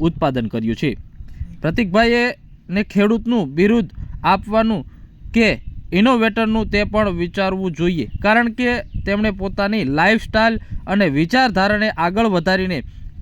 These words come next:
ખેતી અને ખેડૂતોને નવી દિશા અપનાવવાનું પ્રેરક કાર્ય કર્યું છે. તેઓ હાલ સીડલેસ લીંબુની ખેતી કરી રહ્યા છે. એક એકરમાં અંદાજિત ત્રણસો પચાસથી વધુ લીંબુના છોડનું વાવેતર કરવામાં આવ્યું છે.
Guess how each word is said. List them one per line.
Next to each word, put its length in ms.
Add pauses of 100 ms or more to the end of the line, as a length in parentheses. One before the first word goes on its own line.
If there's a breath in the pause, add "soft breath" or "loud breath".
(100)
ખેતી 440
અને 340
ખેડૂતોને 640
નવી 360
દિશા 440
અપનાવવાનું 640 (420 loud breath)
પ્રેરક 340
કાર્ય 340
કર્યું 320
છે. 220 (520 loud breath)
તેઓ 160
હાલ 400 (320 loud breath)
સીડલેસ 460
લીંબુની 360
ખેતી 320
કરી 240
રહ્યા 260
છે. 260 (380)
એક 300
એકરમાં 440
અંદાજિત 500
ત્રણસો 360
પચાસથી 640
વધુ 420 (240 loud breath)
લીંબુના 440
છોડનું 580
વાવેતર 440
કરવામાં 460
આવ્યું 220
છે. 260